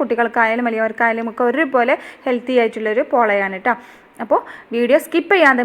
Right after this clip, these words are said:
മുഴുവനായിട്ട് തന്നെ കാണാനായിട്ട് ശ്രദ്ധിക്കുക. കണ്ടുകൊണ്ടിരിക്കുന്ന സമയത്ത് ഇഷ്ടപ്പെടാന്നുണ്ടെങ്കിൽ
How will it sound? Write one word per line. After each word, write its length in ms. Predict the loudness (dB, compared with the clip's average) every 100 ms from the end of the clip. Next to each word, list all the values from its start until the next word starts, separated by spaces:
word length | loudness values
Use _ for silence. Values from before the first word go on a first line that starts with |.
| 0
മുഴുവനായിട്ട് 480 | 2 2 2 -2
തന്നെ 180 | -6 -6 -4
കാണാനായിട്ട് 420 | -2 -2 -4 -6 -4
ശ്രദ്ധിക്കുക. 440 | -2 -2 0 0 2
കണ്ടുകൊണ്ടിരിക്കുന്ന 600 | 0 0 0 -2 -2 -4 -4
സമയത്ത് 280 | -6 -6 -8 -10
ഇഷ്ടപ്പെടാന്നുണ്ടെങ്കിൽ 800 | -4 -2 0 0 -2 -2 -2